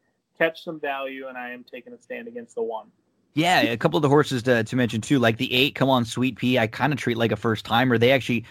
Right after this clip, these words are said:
Speaker 2: took a shot against Open, uh, Company in the debut, and they hooked a sloppy racetrack, so you can easily make an excuse. The Dam was a winner on turf. Even the ten, Top Shelf Sher-, uh, Sarah, the Dam was a four-time winner on the grass. Maybe she improves a little bit on the turf. The, the eleven, Dreaming Biz,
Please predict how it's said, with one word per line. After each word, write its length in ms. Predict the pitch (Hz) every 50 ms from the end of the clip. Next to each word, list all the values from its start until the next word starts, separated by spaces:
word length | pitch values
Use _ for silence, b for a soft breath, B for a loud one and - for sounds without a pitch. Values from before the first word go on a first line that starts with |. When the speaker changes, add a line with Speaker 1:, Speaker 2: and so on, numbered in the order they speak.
| B B B
Speaker 2:
took 120 | - 120
a 40 | 113
shot 240 | 113 - 117 110 110
against 280 | 110 113 110 104 - - -
Open, 440 | 120 120 110 117 113 110 110 107 110
uh, 180 | 107 104 104
Company 500 | - - 113 107 104 110 110 110 110 107
in 140 | 107 107 107
the 100 | 104 104
debut, 480 | 104 107 110 104 98 110 117 120 120 117
and 120 | 113 117
they 60 | 120 117
hooked 200 | 131 123 110 113
a 40 |
sloppy 400 | 104 - - 117 110 113 - 110
racetrack, 580 | 104 101 107 110 110 - - - 120 117 120 113
so 80 | - -
you 160 | 117 110 107
can 120 | 107 104 98
easily 480 | - 127 127 123 110 120 120 113 107 B B B B B
make 200 | 123 120 113 120
an 60 | 110
excuse. 420 | 104 - - - 123 120 127 123 -
The 100 | - 98
Dam 300 | 95 107 107 113 117 123
was 140 | 123 113
a 60 | 120 123
winner 240 | 123 120 120 120
on 180 | 120 117 117 120
turf. 360 | 117 - 131 127 127 120 - B B B B B B B
Even 200 | - 113 117 120
the 80 | 113 107
ten, 320 | - - 113 120 123 110
Top 260 | - - 107 113 113
Shelf 260 | - - 123 113 107
Sher-, 300 | - - - 113 113 117 -
uh, 160 | 113 104 95
Sarah, 460 | - - - 123 120 123 123 127 120 B B B B B
the 60 | -
Dam 260 | 95 110 107 113 117
was 140 | 120 113 101
a 60 | 104
four-time 520 | 95 - 113 117 127 - - 123 123 127 127
winner 220 | 127 127 127 127
on 100 | 127 127
the 80 | 127 123
grass. 420 | 110 123 127 123 127 139 135 -
Maybe 280 | - 104 107 113 117 113
she 180 | 113 - 117
improves 400 | 127 127 113 - 131 131 131 107
a 60 | 120 123
little 180 | 123 123 123
bit 140 | 117 127 123
on 100 | 127 123
the 60 | 123
turf. 340 | 107 - - 127 127 131 - B B B B B B - - -
The, 100 | 113 107
the 120 | 104 110
eleven, 480 | 107 101 101 110 120 123 131 131 131 120
Dreaming 500 | 104 101 113 120 120 123 117 113 110 101
Biz, 500 | 98 113 117 120 123 127 123 117 -